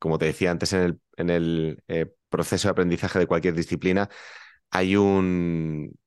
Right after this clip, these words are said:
hay un primer paso contraintuitivo para salir de esa inconsciencia inconsciente, ¿no? Ese niño que se pone a dar un paso y dices, "Pero si no sabes andar, te vas a caer".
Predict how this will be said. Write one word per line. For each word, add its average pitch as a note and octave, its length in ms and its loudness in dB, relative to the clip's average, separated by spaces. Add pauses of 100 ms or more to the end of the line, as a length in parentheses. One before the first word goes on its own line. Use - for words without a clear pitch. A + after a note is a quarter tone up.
(140)
hay F2+ 200 0
un F#2 320 -2
primer F#2 280 -2
paso G2 360 -4
contraintuitivo F2+ 1000 -2
para E2+ 200 -4
salir E2+ 340 0
de F2+ 60 2
esa F2+ 140 -2
inconsciencia F2 520 -2
inconsciente, D2+ 540 -2
¿no? B2 160 -2
Ese F#2 180 -2
niño F2 240 -2
que E2 80 -6
se E2+ 100 -6
pone F2 300 -2
a E2+ 280 -2
dar F2+ 140 -2
un F2 140 -4
paso A#2 320 -2
y G#2 60 2
dices, D#2+ 200 -4
"Pero D#2+ 120 -6
si D#2+ 80 -8
no A#2 100 -2
sabes A#2 180 -2
andar, B2+ 320 -2
te B2+ 60 0
vas A2+ 120 0
a A2 60 0
caer". C3+ 300 0